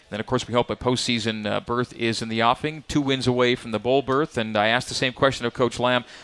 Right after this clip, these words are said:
Coach Tuiaki, how much does a bowl eligibility mean to you and the staff, knowing that B Y U's been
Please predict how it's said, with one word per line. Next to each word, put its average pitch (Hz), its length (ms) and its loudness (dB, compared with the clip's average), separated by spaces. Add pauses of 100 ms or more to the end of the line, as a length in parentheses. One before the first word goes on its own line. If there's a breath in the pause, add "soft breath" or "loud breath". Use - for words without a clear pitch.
(120)
Coach 131 220 2
Tuiaki, 131 540 2
how 131 100 2
much 127 220 -2
does 120 260 2
a 117 60 6
bowl 123 280 0
eligibility 120 600 0
mean 120 240 -6
to 127 140 -6
you 127 260 0
and 107 120 -4
the 107 40 -2
staff, 123 400 2
knowing 123 220 -4
that 107 160 -8
B 120 100 0
Y 120 140 0
U's 110 160 -2
been 120 300 0